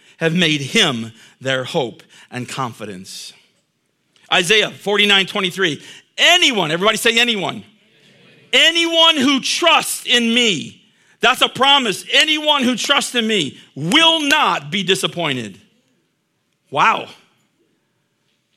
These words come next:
I wanna encourage you today to look beyond the disappointment.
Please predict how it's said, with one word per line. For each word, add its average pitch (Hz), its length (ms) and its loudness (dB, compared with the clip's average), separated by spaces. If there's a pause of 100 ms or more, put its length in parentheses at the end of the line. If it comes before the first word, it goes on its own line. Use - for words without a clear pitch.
(680)
I 131 40 -8
wanna 139 180 -4
encourage 123 360 -8
you 110 80 -10
today 104 520 -10 (180)
to - 80 -12
look 135 240 -6
beyond 120 400 -8
the 107 80 -14
disappointment. 104 640 -12